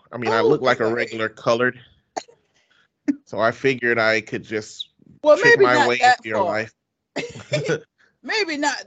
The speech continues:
Speaker 2: that far of a distance, but, like, it would be weird if, like,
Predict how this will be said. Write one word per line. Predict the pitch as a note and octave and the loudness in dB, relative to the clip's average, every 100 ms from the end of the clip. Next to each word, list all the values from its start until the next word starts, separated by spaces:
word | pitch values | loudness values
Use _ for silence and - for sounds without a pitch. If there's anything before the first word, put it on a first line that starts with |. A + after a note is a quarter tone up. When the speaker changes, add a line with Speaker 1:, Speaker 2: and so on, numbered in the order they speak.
| G3+ | -4
Speaker 2:
that | A#3 A#3 - | -4 -4 -8
far | G3 F3+ F3 | -10 -8 -10
of | E3 | -12
a | |
distance, | E3+ E3+ E3 D3+ D3 E3+ | -14 -16 -16 -16 -16 -6
but, | G3 F3+ | -4 -2
like, | F#3+ F3+ D3 _ _ _ - | -2 -4 -6 _ _ _ -4
it | D4 | -2
would | C#4+ A3+ | -4 -6
be | A#3+ | -8
weird | G3+ G3+ G#3+ F#3 E3+ | -8 -6 0 0 0
if, | E3+ E3+ | -8 -4
like, | D#3+ D#3+ - | -2 -2 -6